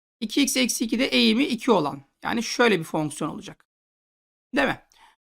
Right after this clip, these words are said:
Bu da ikiden büyükler için. Şimdi adam demiş ki bana üç aralığa böl demiş. E, üç aralığa böleceksem ben bunu üç eksi sıfır bölü üçten her bir, e, aralığın bir birim olacak. O zaman şurası bir.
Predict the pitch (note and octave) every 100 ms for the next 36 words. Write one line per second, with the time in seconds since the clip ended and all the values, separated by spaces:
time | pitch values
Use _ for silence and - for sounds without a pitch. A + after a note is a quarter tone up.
0 | _ C4 - C4+ B3+ B3+ B3 A3+ G#3+ G3
1 | D3+ - C3+ - G#3+ - G#3 B3 B3 A#4
2 | A4 - F#3+ E3 D3+ - _ _ _ -
3 | C#4+ C4 A#3 A3 G3+ E3+ D3 D3 D3 -
4 | G#3+ A#3 A#3+ B3 A#3 A3+ A#3 C4 A3+ A3
5 | F#3 D#3+ D3+ D#3+ - - A3 - - G#3+
6 | G3 E3 D3 - D3 - C4 G4+ _ -
7 | - - B3 A#3 F#3 D#3 - _ - F3+
8 | E3+ - D#3 A#3+ C4 A3 E3+ D3+ C3+ E3
9 | - F#3+ G3+ G3+ G3 - A3+ E3+ -